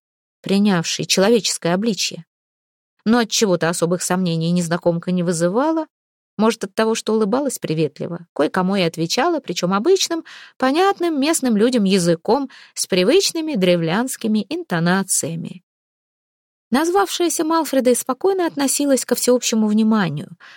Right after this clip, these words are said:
позволяла себя разглядывать, сама смотрела по сторонам.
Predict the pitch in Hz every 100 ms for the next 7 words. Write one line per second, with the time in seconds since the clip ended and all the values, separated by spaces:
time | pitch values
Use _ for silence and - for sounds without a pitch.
0 | - - 185 190 302 370 - 165 165 180
1 | 180 269 349 294 294 - 175 170 - 170
2 | 175 160 165 170 - 180 180 247 349